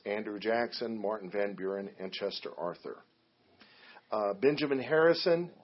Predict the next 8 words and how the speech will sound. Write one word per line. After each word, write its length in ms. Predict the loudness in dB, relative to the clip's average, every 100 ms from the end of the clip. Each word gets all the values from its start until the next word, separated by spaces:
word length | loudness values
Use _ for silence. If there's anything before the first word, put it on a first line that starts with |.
| -4
became 520 | -4 0 0 2 0 2
a 100 | 4
widower 560 | 4 2 2 2 0 -2 _ _ _ 6
while 300 | 8 8 6
president, 640 | 4 4 4 0 -4 -6 -14 _ _ _ _ _
and 200 | -2 -2
he 160 | 0 -2
never 460 | 4 4 4 2